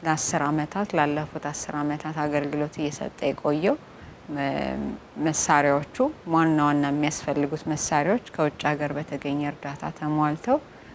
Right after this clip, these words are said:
ከዛም ቀጥሎ ደግሞ የሰው ኃይሉን በሚቀጥሉት ስምንት ዓመታት ሐኪሞችን፣ ነርሶችን በማሰልጠን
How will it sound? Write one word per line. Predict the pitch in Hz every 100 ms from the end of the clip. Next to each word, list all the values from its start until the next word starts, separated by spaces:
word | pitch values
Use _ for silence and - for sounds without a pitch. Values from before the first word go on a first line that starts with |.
| -
ከዛም | 175 160 156 156 -
ቀጥሎ | 139 - 147 143
ደግሞ | 147 156 208
የሰው | 180 160 143
ኃይሉን | 147 147 156 226 - - - - 156
በሚቀጥሉት | 151 151 - 143 - 143 147
ስምንት | - 160 151 151 151
ዓመታት | 143 147 208 240 - - -
ሐኪሞችን፣ | 156 151 151 147 147 - 202
ነርሶችን | 185 151 - 151 - 151
በማሰልጠን | 143 143 143 147 151 147 -